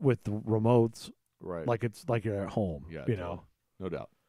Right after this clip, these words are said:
Speaker 1: So it's
Speaker 2: It's
Speaker 1: kinda
Speaker 2: super
Speaker 1: cool, too. And it's kinda like how the Wii was, like, it was, like, the first,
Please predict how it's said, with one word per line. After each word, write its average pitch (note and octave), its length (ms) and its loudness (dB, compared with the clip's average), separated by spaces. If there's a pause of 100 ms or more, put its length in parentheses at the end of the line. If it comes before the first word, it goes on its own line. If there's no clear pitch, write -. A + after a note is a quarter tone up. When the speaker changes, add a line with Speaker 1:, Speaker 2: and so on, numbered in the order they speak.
(800)
Speaker 1:
So - 100 0
it's F3 60 2
Speaker 2:
It's - 40 -6
Speaker 1:
kinda D#3+ 180 6
Speaker 2:
super - 80 -2
Speaker 1:
cool, B2 160 6
too. G#2 320 4
And E3 100 8
it's G3 100 4
kinda A3+ 180 6
like D#3+ 100 6
how C#3+ 120 8
the C3 80 6
Wii D#3+ 220 10
was, C3 180 10
like, A2 240 2
it - 100 4
was, A#2 140 6
like, A#2 180 -2
the A2 180 -2
first, - 420 6